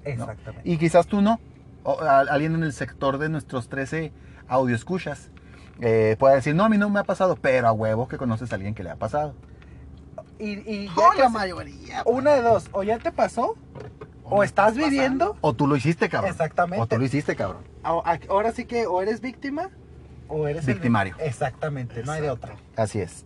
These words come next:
Speaker 1: Y el tema es relaciones tóxicas.
Speaker 2: Toxicidad.
Speaker 1: De relaciones tóxicas.
Speaker 3: Relaciones tóxicas, me gusta
Speaker 1: El
Speaker 3: más. Toxicidad.
Speaker 1: toxic relationships.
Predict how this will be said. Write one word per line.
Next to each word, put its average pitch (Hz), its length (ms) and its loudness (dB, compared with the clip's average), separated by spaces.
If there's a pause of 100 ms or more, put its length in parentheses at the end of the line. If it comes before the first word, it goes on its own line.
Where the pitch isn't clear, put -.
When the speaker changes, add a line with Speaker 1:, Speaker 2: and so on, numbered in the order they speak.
Speaker 1:
Y 147 140 2
el 139 160 4
tema 170 300 6
es - 440 2 (640)
relaciones 131 560 -2
tóxicas. - 480 -12 (220)
Speaker 2:
Toxicidad. 131 580 -10 (800)
Speaker 1:
De 123 60 -6
relaciones 107 360 -4
tóxicas. - 420 -16 (280)
Speaker 3:
Relaciones 131 500 -14
tóxicas, - 460 -18
me 123 100 -12
gusta 117 260 -16
Speaker 1:
El 113 100 -10
Speaker 3:
más. - 160 -18
Toxicidad. 143 540 -16
Speaker 1:
toxic 180 400 2 (400)
relationships. 113 840 -8